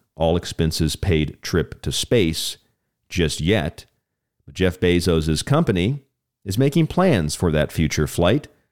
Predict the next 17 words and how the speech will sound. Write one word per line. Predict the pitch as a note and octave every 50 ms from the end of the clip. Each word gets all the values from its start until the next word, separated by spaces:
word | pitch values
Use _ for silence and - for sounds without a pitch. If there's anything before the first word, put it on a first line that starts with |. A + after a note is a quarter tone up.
| _ _ _ _ _ _ _ _
They're | - E2 D#2+
hoping | A2 G#2 G2+ - G#2+ G2 F2
to | E2+ D#2+
get | D#2 F2+ F2+ -
the | F#2
rocket | E2 D#2+ F2 F2+ F2+ F#2 F#2 F2 E2+ - - -
off | F#2+ G#2+ A#2+ A#2+ - C3
of | A#2+ A#2
the | B2 C3
ground | A#2 F#2+ F#2+ F2+ E2 D#2+ D#2+ D#2+ E2 E2 F2+ G#2 _ _ _ _ _ _ _ _ _ _ _ _ _ -
in | C#2+ D2
twenty | - - - F#2+ F#2 F#2+ G2
twenty-four | F#2+ - G2 F#2 F2+ E2+ D#2 - - - G#2+ F#2 D#2 C#2 C2 C#2 E2 F#2+ - _ _ _ _ _ _ _ _ _ _ _ _ _ _ _ _ _ _
with | - E2 D2+ D#2+
an | D#2+ D#2
all-woman | - D#2 E2 F#2+ G2+ G#2+ A#2 A#2+ B2+ - _ _ _ _ _ - F2 F#2+ G2+ G#2 G#2 G#2 G2 - -
crew | - - - A2+ G2+ D#2+ C2 A#1+ A#1+ D#2 G2